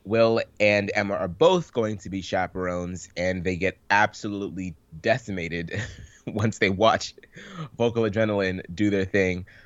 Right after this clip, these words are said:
Um, they even sh-, they, they share, um, a, uh, a sandwich together at Carmel High and everything. So yeah, that's kind of what we start off with,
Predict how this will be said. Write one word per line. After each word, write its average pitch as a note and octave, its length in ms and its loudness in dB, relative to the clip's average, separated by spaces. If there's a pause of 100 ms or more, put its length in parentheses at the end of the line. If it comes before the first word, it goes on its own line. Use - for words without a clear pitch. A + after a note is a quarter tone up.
(160)
Um, F#2+ 240 2
they G#2 100 4
even A2+ 260 4
sh-, - 200 -8
they, A2+ 200 6
they G2+ 260 0
share, A#2+ 640 6
um, F#2 420 0 (540)
a, F#2+ 160 -2
uh, E2 200 -2
a F2 40 -6
sandwich D#3 460 4
together C#3 760 4 (120)
at C3 140 2
Carmel C3 340 -4
High C3 160 0
and B2+ 100 -2
everything. A#2+ 720 -4
So G#2 400 0 (320)
yeah, C#3 160 6
that's F3 240 4
kind A#3+ 180 0
of A#3+ 60 -2
what G#3 80 -2
we F#3+ 80 -4
start D3 240 6
off A2+ 300 2
with, G2 400 -12